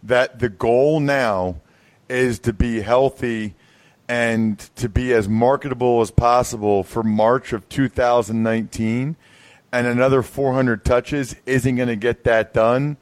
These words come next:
So I wonder what they do behind the scenes to try to lighten the load. And he did that, by the way, in fifteen games. So that will be a really interesting thing to watch. I mean, I think he's still one of the top four guys. I just,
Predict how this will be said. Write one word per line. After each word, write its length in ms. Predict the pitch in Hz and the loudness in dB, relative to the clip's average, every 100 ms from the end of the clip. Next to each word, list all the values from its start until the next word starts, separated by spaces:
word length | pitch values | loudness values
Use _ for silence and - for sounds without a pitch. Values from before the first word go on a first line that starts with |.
| - | -16
So 480 | - 127 117 113 - - _ - | -2 2 2 0 -4 -18 _ 0
I 140 | 143 | 2
wonder 500 | 160 143 170 175 156 | 2 2 2 2 2
what 380 | 127 127 147 - | 0 0 -2 0
they 180 | 139 131 | -2 -2
do 400 | 107 127 131 127 | -2 2 2 2
behind 580 | 107 120 120 120 123 117 | -2 -4 -2 -2 -2 -2
the 60 | |
scenes 720 | 98 - 127 139 170 196 - - _ - - _ | -4 -4 -2 -2 -2 -4 -8 -14 _ -20 -20 _
to 120 | - 127 | -4 -4
try 360 | - 147 143 | 0 2 4
to 360 | 139 127 123 - | 4 4 2 0
lighten 540 | 117 117 127 143 135 | -4 0 2 2 0
the 100 | 123 | 0
load. 460 | 113 117 127 117 107 | 2 2 4 2 0
And 340 | 110 135 139 | -2 -2 0
he 60 | 170 | 0
did 200 | 180 202 | 0 -2
that, 200 | 160 139 | 0 2
by 120 | 139 | 0
the 100 | 131 | 2
way, 160 | 123 117 | 2 0
in 100 | 95 | -2
fifteen 720 | - 139 - - 131 113 101 | -2 -4 -4 -4 0 0 -2
games. 440 | 120 120 98 87 | -2 -2 -2 -4
So 380 | - 117 107 101 - - _ | 0 2 2 0 -8 -20 _
that 380 | 120 113 170 165 | -4 0 2 0
will 140 | 190 170 | 0 0
be 420 | 151 151 143 - | -2 -2 -2 -4
a 160 | 117 117 | 0 2
really 480 | 117 131 151 139 131 | 2 2 2 2 2
interesting 460 | 139 135 117 120 | -2 -6 -6 -6
thing 280 | 104 127 123 | -4 -2 0
to 60 | 107 | 0
watch. 380 | 110 117 135 | 0 2 2
I 40 | 147 | 0
mean, 60 | |
I 40 | 175 | 0
think 160 | 196 | 0
he's 140 | 170 147 | -4 -6
still 280 | - 165 151 | 0 0 2
one 160 | 147 | 0
of 60 | 135 | 0
the 80 | 120 | -2
top 360 | - 131 123 | 0 0 0
four 220 | - 127 | -4 -4
guys. 400 | 113 123 131 123 | 0 2 4 4
I 140 | 110 120 | 4 2
just, 420 | 120 127 - - | 2 0 -2 -12